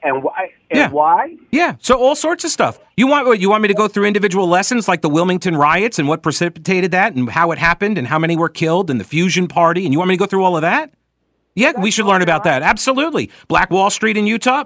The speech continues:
Speaker 2: Absolutely. We should also learn about the worst lynchings in American history. Absolutely. Sure. Look, I advocated for the, the, the, the lynching museum. You know, have you ever heard of the, have you heard of the lynching museum?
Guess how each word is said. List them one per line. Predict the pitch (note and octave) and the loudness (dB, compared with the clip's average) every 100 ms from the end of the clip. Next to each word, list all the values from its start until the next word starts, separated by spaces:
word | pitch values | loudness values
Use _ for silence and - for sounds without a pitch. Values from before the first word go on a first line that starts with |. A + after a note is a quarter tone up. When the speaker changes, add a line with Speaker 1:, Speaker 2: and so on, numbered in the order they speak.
| - | 0
Speaker 2:
Absolutely. | A3 F3+ A#3+ A#3+ D#4 C4 C3+ - _ _ | 0 0 -2 0 0 -2 -4 -6 _ _
We | - | -6
should | - E3+ | 0 0
also | F3 F#3+ | 0 0
learn | F3+ F#3 | 0 2
about | F#3 F#3 | 0 0
the | |
worst | F3+ F#3 - | 0 0 0
lynchings | F3 A#3 - A#3 F3 | -2 0 0 -2 0
in | A3+ | 0
American | A3+ A#3 G#3+ A#3+ | 2 0 0 0
history. | B3+ C#4 C4 C#3 | 0 -2 -4 -2
Absolutely. | F#3 A3 - B3 C#4 B3 C3 - _ _ _ _ | -2 -2 -2 -2 -2 -2 -4 -8 _ _ _ _
Sure. | - D4+ D#4+ - | -2 0 0 0
Look, | A#3 - | -2 0
I | F3+ C4 | 0 2
advocated | A3 A#3 A3+ A#3 A#3 A3 | 2 0 -4 -2 -4 -4
for | A#3+ A#3 | 0 0
the, | G#3 G#3 F#3+ C3+ | 0 -2 -4 -10
the, | D#3 F#3 F3 E3 - _ _ | -4 0 0 -2 -12 _ _
the, | E3+ E3+ D#3+ D3+ | 0 0 0 -2
the | C3 | -4
lynching | C3 A#3+ A#3+ G#3 | 0 0 0 -2
museum. | D#3+ B2 E3+ A3 C#4 | -2 0 -2 -2 -2
You | F3 | -2
know, | F3+ E3+ | -2 -2
have | D#3+ D3 | -4 -4
you | D3+ | -4
ever | D3+ | -2
heard | E3 | -2
of | E3 | -4
the, | E3 | -6
have | C3+ C#3 | -6 -2
you | |
heard | E3+ | -2
of | D3+ | -2
the | D#3+ | -4
lynching | E3+ F3+ | -2 -2
museum? | E3+ E3 E3+ F3 F3+ | -2 -2 -2 -2 -2